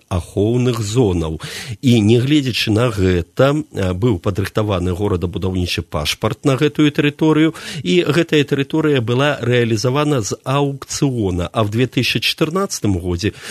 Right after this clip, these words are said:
нягледзячы на тое, што гэта ахоўная зона, там, дзе забаронена будаўнічая дзейнасць была,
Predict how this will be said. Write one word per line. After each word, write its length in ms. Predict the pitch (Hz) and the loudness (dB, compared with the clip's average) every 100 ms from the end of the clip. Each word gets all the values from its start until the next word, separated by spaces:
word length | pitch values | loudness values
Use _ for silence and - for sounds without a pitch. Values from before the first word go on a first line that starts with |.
| 127 | -4
нягледзячы 640 | 104 135 135 139 127 - 151 | 2 4 4 0 0 0 0
на 100 | 147 | 0
тое, 320 | - 95 85 | 0 -2 0
што 240 | - 107 | -2 -2
гэта 240 | 95 98 98 | 0 -2 -2
ахоўная 560 | 120 - 147 117 87 | -4 -4 -2 0 0
зона, 380 | 87 107 120 101 | 0 -2 0 0
там, 300 | - 110 98 | 0 0 0
дзе 240 | 87 101 87 | 0 0 0
забаронена 760 | 87 104 120 113 95 90 90 87 | -2 0 0 0 0 0 0 -2
будаўнічая 760 | 101 104 107 95 87 - 87 | -2 0 2 0 0 -2 0
дзейнасць 600 | 85 82 85 87 120 - | -2 -2 -2 0 0 -2
была, 360 | 127 135 143 151 | -2 0 2 0